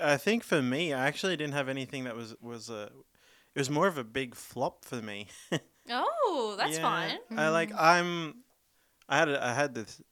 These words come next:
Speaker 1: this, uh, discussion with you the other day and realization that, like, even since really young, I've been
Speaker 2: Mm.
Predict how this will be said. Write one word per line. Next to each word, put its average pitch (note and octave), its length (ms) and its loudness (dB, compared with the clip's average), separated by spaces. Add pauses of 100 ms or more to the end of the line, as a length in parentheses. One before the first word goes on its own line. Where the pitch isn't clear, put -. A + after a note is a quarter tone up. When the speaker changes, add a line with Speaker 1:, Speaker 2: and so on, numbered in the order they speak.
(140)
Speaker 1:
this, A#2+ 500 -4
uh, G#2+ 320 -6
discussion A#2 500 -6
with G#2+ 140 -10
you G#2+ 120 -10
the G#2+ 120 -8
other G2+ 180 -8
day A2+ 280 -2
and G#2 180 -6
realization G#2+ 760 -6
that, G2 160 -18
like, F#2+ 160 -18 (480)
even B2 320 -4
since G#2 520 -10
really A#2 280 -10
young, G#2 340 -8
I've G2 160 -12
been A2 180 -8
Speaker 2:
Mm. F#2+ 240 -10